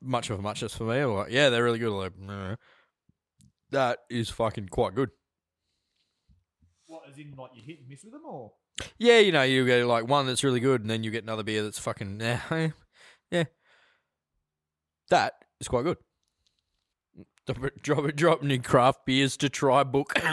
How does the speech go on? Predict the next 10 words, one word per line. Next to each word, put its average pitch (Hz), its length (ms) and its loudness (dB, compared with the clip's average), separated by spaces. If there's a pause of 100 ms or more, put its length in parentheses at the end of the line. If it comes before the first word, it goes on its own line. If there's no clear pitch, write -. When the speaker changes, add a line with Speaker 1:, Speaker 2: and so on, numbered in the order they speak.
(1900)
Speaker 2:
Well, 143 80 -12
when 175 180 -12
you 185 80 -14
guys 156 240 -10
finish 143 260 -18
these 135 120 -16
things, 127 340 -16
let 123 160 -20
me 123 140 -20
know. 120 80 -20